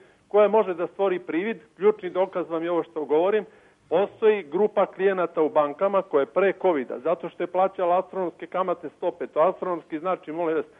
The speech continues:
na zaduženje po tekućem računu prekoračenje, recimo, trideset dva, trideset pet posto.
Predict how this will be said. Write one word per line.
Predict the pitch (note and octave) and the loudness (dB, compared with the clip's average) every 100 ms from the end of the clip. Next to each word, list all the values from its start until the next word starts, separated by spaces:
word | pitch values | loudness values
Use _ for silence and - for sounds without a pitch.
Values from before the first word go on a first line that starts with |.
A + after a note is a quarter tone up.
| _ _ | _ _
na | D3+ E3 | -4 -2
zaduženje | F3+ E3+ D#3+ G3 F#3 | -2 -4 -2 -2 -2
po | F3+ | -4
tekućem | E3+ F#3 F#3 E3+ E3 E3 | -6 -6 -6 -6 -6 -4
računu | D#3+ - F3+ F3 | -4 -2 -4 -2
prekoračenje, | F3 - D3+ D#3+ D#3 D#3 F3 E3+ | -4 -4 -2 0 -2 -2 -4 -2
recimo, | E3 E3+ E3 | -4 -4 -10
trideset | - F3+ D#3+ C#3 | -4 0 0 0
dva, | F3 D3+ | 2 0
trideset | D#3+ F3 D#3 D3+ - | -2 -4 -4 -6 -4
pet | D#3+ D3 | -4 -4
posto. | C#3 - | -8 -10